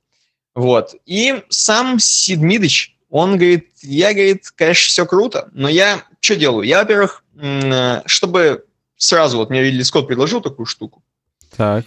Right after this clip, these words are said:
Speaker 1: я сразу начал вникать просто в сценарий. Вот взял сценарий сразу. И он очень интересно пишет: «Я, говорит, своё вдохновение черпал из самого сценария, а также из таки-, из таких мест, как Куба, Юго-Восточная Азия,
Speaker 2: <laughs>
Speaker 1: Индия».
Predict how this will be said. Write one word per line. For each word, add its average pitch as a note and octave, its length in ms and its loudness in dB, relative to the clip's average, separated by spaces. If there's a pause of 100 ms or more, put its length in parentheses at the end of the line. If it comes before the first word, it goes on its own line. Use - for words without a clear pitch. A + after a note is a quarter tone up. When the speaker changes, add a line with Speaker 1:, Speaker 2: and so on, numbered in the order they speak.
(160)
Speaker 1:
я E3+ 400 -2
сразу F3+ 420 -2
начал E3+ 280 0
вникать E3+ 640 -2
просто D3+ 300 0
в - 40 -14
сценарий. A#2+ 540 0
Вот C#3 100 -2
взял C#4 160 2
сценарий A2+ 520 -2
сразу. C3+ 360 -8 (1080)
И D#3+ 180 2
он A3 220 2
очень A#3+ 220 0
интересно G3+ 360 0
пишет: E3+ 240 -4
«Я, G3 80 2
говорит, G#3+ 200 -2
своё G3 220 0
вдохновение E3+ 640 -2
черпал G#3 380 -2
из - 160 -2
самого F#3+ 300 0
сценария, G3 560 -2
а - 180 -8
также A3 340 0
из - 160 -4
таки-, C3+ 380 -6
из C#3 160 -8
таких C#3 320 -8
мест, D#3+ 220 -6
как - 220 -8
Куба, A3 380 2 (160)
Юго-Восточная C3 720 0
Азия, F#3+ 380 2
Speaker 2:
<laughs> - 0 -
Speaker 1:
Индия». A2 560 -2